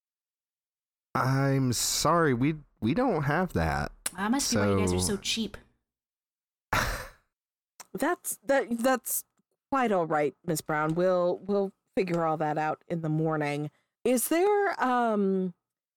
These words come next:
Speaker 3: a, a, a place where I can freshen up? Maybe, um, a, a restroom down
Speaker 1: Oh,
Speaker 3: here,
Speaker 1: yeah,
Speaker 3: or
Speaker 1: sure. Here, uh,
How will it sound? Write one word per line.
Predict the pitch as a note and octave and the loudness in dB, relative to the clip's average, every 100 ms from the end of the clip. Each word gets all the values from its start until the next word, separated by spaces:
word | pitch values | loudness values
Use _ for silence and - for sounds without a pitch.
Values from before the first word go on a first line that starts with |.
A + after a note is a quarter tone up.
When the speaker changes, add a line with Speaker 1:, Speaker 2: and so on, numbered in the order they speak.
| _ - | _ 0
Speaker 3:
a, | G3 - _ _ F#3 | 0 0 _ _ -2
a, | F3 - | 0 0
a | F#3+ | -2
place | - F#4+ - | 0 0 0
where | B3+ | -2
I | |
can | A#3+ G#3+ | 0 -2
freshen | - B3+ - A#3+ | 0 -2 0 0
up? | C4 C#4+ _ _ _ _ - | 0 -4 _ _ _ _ 0
Maybe, | C4+ C#4 D4+ D4 D4 D4 | 2 2 2 2 2 0
um, | - F#3+ F#3 F#3 F3+ F#3 - _ _ _ | 0 0 0 0 0 -2 -8 _ _ _
a, | F#3+ F3+ E3+ - _ | -4 -2 -2 -6 _
a | F3+ F#3+ | 0 0
restroom | - C4+ - C#4+ C#4 C4+ C4+ - _ _ _ _ - | 0 -2 0 0 2 2 0 -2 _ _ _ _ -8
down | - C4 | 0 2
Speaker 1:
Oh, | C#4+ B3+ | 4 4
Speaker 3:
here, | - F3+ D#4 F4+ | 2 2 2 2
Speaker 1:
yeah, | |
Speaker 3:
or | |
Speaker 1:
sure. | G3 F3 F3+ C4 D4+ A#2 G#2+ | 2 2 2 2 4 4 2
Here, | G2+ - A#3 G#3+ C#3+ - _ - | -2 0 2 4 2 -2 _ -6
uh, | E3 | -6